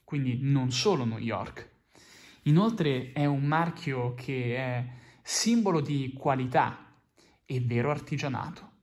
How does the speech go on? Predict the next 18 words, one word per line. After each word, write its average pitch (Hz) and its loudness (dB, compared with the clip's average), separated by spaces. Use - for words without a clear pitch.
Non 160 4
è 147 2
un 143 0
caso 131 2
che 127 -6
ad 131 -2
averli 127 -2
scelti 127 -6
come 131 -4
occhiali 127 -2
sia 123 -6
stato 123 -8
Andy 147 0
Warhol, 127 -4
ma 170 4
anche - -6
Johnny 120 0
Depp, 117 -4